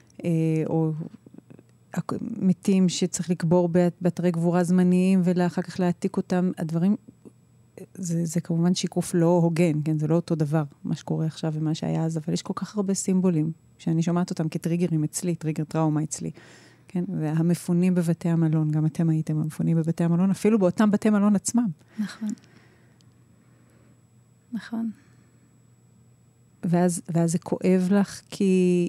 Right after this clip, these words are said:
Speaker 1: לשווא נחרב הבית שלך, או כואב לך כי לא הקשיבו לך?
Speaker 2: כואב לי שהיינו צריכים להגיע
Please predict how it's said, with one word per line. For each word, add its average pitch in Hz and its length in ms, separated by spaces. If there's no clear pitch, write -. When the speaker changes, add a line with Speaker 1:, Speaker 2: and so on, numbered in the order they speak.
Speaker 1:
לשווא 190 760
נחרב 196 440
הבית 202 300
שלך, 202 280
או 185 80
כואב 180 280
לך 180 100
כי - 180
לא 180 100
הקשיבו 185 540
לך? - 400
Speaker 2:
כואב 226 240
לי 233 100
שהיינו 202 340
צריכים 208 420
להגיע 196 640